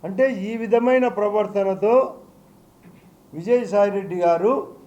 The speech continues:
నిజం చెప్పాల్సిన అవసరం ఉంది కాబట్టి చెప్పినాడు కూడా నేను.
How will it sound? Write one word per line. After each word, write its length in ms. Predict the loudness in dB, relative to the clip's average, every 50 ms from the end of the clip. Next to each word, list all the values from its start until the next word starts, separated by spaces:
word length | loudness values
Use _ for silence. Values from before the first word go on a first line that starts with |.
| -20 _ -20 -20 _ _ _ _ _ _ _ _ _ _ _ _ _ _ _ _ _ _ _ _ _ _ _ _ _ -10
నిజం 280 | -4 0 2 2 2
చెప్పాల్సిన 480 | 2 -2 0 2 2 2 2 0 -2 -4
అవసరం 340 | -4 -4 -4 -4 -4 -4 -4
ఉంది 160 | -4 -4 0
కాబట్టి 300 | 2 2 2 0 -2 -6
చెప్పినాడు 400 | -8 -8 -6 -4 -4 -2 -2 -2
కూడా 140 | -2 -4 -6
నేను. 240 | -8 -10 -12 -14